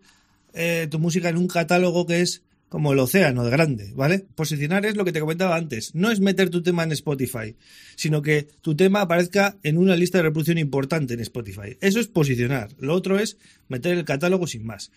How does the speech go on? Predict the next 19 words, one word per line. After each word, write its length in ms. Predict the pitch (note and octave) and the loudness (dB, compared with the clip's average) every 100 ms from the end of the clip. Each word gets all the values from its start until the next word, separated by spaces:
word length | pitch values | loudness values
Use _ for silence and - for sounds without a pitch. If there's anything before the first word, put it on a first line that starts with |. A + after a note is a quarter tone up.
| - | -12
Entonces, 280 | E3 G3 F3+ | -2 0 0
resumiendo 420 | E3 D#3+ A3 A#3+ | 0 0 2 0
y 80 | C4 | -2
por 160 | F3 C#3+ | -2 0
cerrar 280 | D#3 F3 | 0 0
un 80 | F3 | 0
poco 200 | E3 E3 | 0 -2
el 80 | C3 | -2
tema, 240 | D3 B2 | -2 -4
¿no? 180 | B2 G3+ - - - | -6 -6 -10 -20 -6
A 80 | C3 | 0
la 80 | F#3+ | 2
hora 120 | C4 | 2
de 380 | B3 G3+ E3+ D#3 | 0 0 -2 -2
lanzar 640 | D3 D3+ D3 F#3+ G3+ B2+ | 0 0 0 2 4 2
ya 300 | B2 E3+ C3+ | 0 0 0
vuestro, 600 | A2+ C3+ - C3 A#2+ A#2+ A#2+ | -2 -6 -4 -6 -4 -6 -6
vuestra 400 | C3 - C3+ B2 | -8 -6 -6 -2
música, 480 | F#3 D#3+ C#3 E3+ | -2 -2 -4 -4